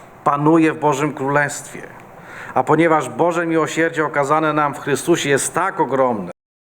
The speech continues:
tak niepojęte, dlatego nasze miłosierdzie powinno też takim być. W związku z tym Jezus wskazuje na konieczność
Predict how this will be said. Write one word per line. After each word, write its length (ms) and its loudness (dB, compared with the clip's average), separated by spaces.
tak 320 0
niepojęte, 800 0
dlatego 400 2
nasze 400 0
miłosierdzie 800 2
powinno 440 4
też 340 0
takim 420 -4
być. 460 -6
W 40 -14
związku 320 0
z 120 -6
tym 240 4
Jezus 400 4
wskazuje 600 2
na 140 4
konieczność 1120 -2